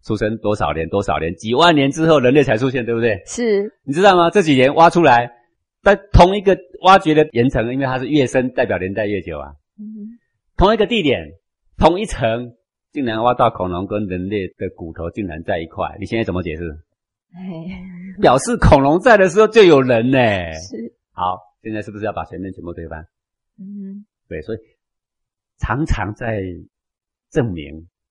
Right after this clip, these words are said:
Speaker 1: 我们的建立是多么的可笑。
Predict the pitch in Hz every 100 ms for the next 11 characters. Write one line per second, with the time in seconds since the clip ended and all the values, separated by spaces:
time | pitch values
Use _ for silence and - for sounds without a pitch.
0 | _ 104 78 78 82 - 92 82 90 73
1 | 73 _ _ _ _ _ 80 - 90 82
2 | 76 - - - - 76 73